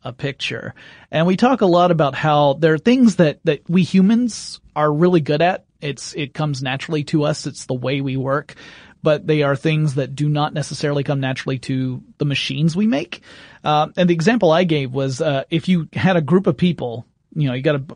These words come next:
bunch of people together and you told all of them, "I want you to draw this picture"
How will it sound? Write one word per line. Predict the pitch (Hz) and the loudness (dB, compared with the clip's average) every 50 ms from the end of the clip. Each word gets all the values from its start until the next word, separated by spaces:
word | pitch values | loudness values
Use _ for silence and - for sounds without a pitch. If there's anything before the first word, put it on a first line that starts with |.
| _ - | _ -6
bunch | 160 170 185 185 - | 0 2 2 2 2
of | - | 2
people | 139 185 165 156 147 | 0 0 0 0 0
together | 147 151 147 139 127 120 | 0 0 0 0 -2 -6
and | - - 143 147 | -6 -4 -2 -2
you | 139 | -2
told | 127 - 170 160 143 | 0 2 2 2 2
all | - 170 170 160 | 2 2 4 4
of | 160 139 | 4 2
them, | 139 131 123 120 120 120 - _ _ _ | 0 -2 -4 -4 -6 -8 -10 _ _ _
"I | - 156 160 | -4 -2 0
want | 165 170 151 - | 0 0 0 0
you | 175 | 0
to | 156 143 | -2 0
draw | 135 156 151 147 147 | 0 0 0 0 0
this | 143 147 151 - | 0 -2 -4 -4
picture" | - - - 180 - - - 131 110 107 | -4 -6 -6 -6 -6 -6 -10 -8 -10 -12